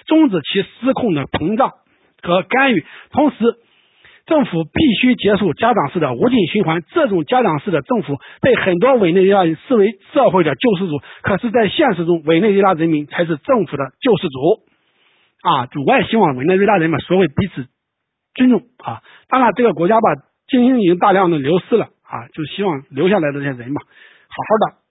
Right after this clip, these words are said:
相处啊，可能就是说，通过汲取过去的这个智慧和经验啊，能够再重新啊回归宪政民主。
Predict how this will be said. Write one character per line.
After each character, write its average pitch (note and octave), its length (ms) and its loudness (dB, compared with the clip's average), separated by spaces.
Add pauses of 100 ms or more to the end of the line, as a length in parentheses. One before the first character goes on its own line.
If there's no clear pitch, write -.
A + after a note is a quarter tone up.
(140)
相 C4+ 180 2
处 - 80 -12 (320)
啊， A#2+ 300 -14
可 C#3 100 -16
能 C3 160 -8
就 D#3 140 -6
是 C#3 100 -14
说， F3 180 -4 (1000)
通 C4 180 2
过 A3+ 160 4
汲 G#3 240 -4
取 F3 120 0
过 A3 240 0
去 G#3 200 0
的 - 160 -10
这 D3 100 -8
个 C#3+ 120 -8
智 - 160 -4
慧 F3 140 2
和 F3 100 -2
经 A#3 220 -2
验 G#3 100 0
啊， A#2+ 220 -10
能 B2 200 -6
够 F3 300 -2
再 - 220 -4 (240)
重 F3 180 -2
新 F3+ 280 -4 (200)
啊 A#2+ 140 -14
回 D3 200 -4
归 D3+ 180 0
宪 D3 180 -4
政 C3 200 -8
民 C3 140 -8
主。 B2 160 -14